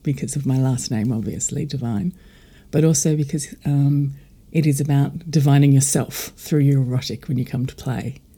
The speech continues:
Right? And, and it's been called the Divinery ever since.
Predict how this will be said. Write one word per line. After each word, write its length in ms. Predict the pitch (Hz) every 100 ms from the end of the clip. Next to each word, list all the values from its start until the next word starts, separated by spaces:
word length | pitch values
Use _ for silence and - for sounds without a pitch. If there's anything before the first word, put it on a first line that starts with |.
| - _ - - - -
Right? 200 | 135 160
And, 240 | 139 139 -
and 220 | 165 151
it's 160 | 151 -
been 180 | 139
called 220 | 139 143 143
the 100 | 156
Divinery 680 | 147 139 131 131 131 139 -
ever 180 | 147
since. 600 | 135 - 147 - - -